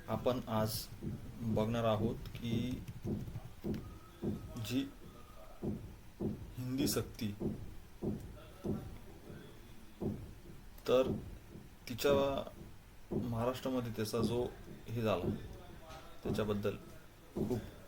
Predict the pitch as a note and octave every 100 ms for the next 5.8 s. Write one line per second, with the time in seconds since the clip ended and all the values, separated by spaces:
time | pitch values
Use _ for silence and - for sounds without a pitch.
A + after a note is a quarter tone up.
0 | - - - A2+ G#2+ A2+ A2 A#2 A2+ G#2+
1 | G#2+ G#2+ G2+ F#2+ G#2 - A2+ G2 F#2+ F#2
2 | F#2 F2+ F#2 F#2 - - - - A#2+ -
3 | G#2+ G#2 A2+ A2+ G2+ F#2 F2+ F#2 G2 -
4 | G#2 G2+ - - - - - - - -
5 | - - - A2+ A#2+ C3 C3